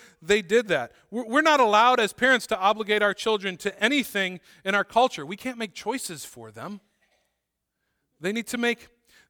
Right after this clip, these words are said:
their own choices. Now, we can make that choice for them to murder them while they're still in the womb. That's one choice we're allowed to make.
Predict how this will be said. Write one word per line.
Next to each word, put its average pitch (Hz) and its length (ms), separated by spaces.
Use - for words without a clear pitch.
their 214 200
own 285 200
choices. 156 340
Now, 208 160
we 190 120
can 285 340
make 233 180
that 202 180
choice 208 300
for 190 140
them 175 160
to - 100
murder 185 380
them 208 260
while 170 160
they're 165 120
still 185 260
in 175 60
the 165 60
womb. 196 360
That's 202 240
one 208 180
choice 185 340
we're 160 100
allowed 143 280
to 131 80
make. 117 220